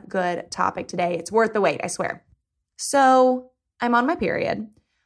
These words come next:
I'm not sure, day five, day six maybe? I don't know. I'd have to look at my Kindara. Nonetheless,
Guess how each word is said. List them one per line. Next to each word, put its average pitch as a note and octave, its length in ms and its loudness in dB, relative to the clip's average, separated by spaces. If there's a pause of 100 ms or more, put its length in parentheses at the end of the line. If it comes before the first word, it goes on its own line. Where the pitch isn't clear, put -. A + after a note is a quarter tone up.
(200)
I'm A#3+ 160 2
not C4+ 200 2
sure, G#3+ 380 0
day G#3+ 160 -2
five, B3 360 0
day G#3+ 120 -4
six C#4 320 -4
maybe? D#4 300 -2
I G#3 100 -2
don't F3+ 100 -2
know. - 160 -4 (240)
I'd G3+ 80 0
have G#3 120 2
to G3+ 80 0
look G3 160 -2
at G3 60 -4
my G3 100 -4
Kindara. F#3 440 -2
Nonetheless, B3+ 960 4